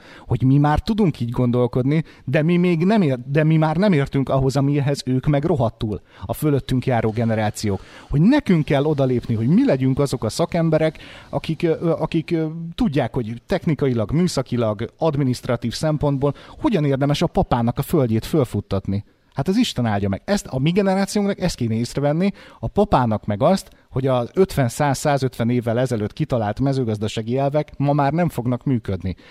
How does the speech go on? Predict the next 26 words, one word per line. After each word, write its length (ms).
És 160
nem 240
sírni 440
életünk 400
végéig, 360
hogy 120
évről 320
évre 240
csökken 360
a 40
termés, 480
meg, 260
meg 200
nem 140
fog 160
hozni 280
a 60
föld, 460
hanem, 400
hanem 380
nyitni 580
az 160
új 140
megoldásokra, 680
mert 360
vannak. 540